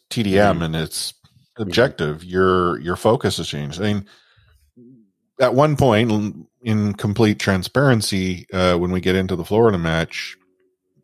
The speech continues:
Speaker 1: you know, Florida was playing T D M,
Speaker 2: Mm-hmm.
Speaker 1: but it didn't matter because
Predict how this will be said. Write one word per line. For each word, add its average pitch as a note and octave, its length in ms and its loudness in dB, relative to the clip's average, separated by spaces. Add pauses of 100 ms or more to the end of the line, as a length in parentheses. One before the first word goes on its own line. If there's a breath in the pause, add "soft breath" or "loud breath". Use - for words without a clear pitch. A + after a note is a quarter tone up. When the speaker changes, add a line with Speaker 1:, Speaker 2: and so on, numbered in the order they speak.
(240)
Speaker 1:
you E2+ 80 -10
know, D2+ 400 -12 (120)
Florida A#2 300 4
was A2 220 4
playing F2 500 -4
T G2 180 -4
D E2+ 180 -2
M, E2 180 0
Speaker 2:
Mm-hmm. E2 180 -8
Speaker 1:
but E2+ 200 -6
it G#2 80 -4
didn't B2+ 240 0
matter A#2+ 320 6
because A#2+ 520 -2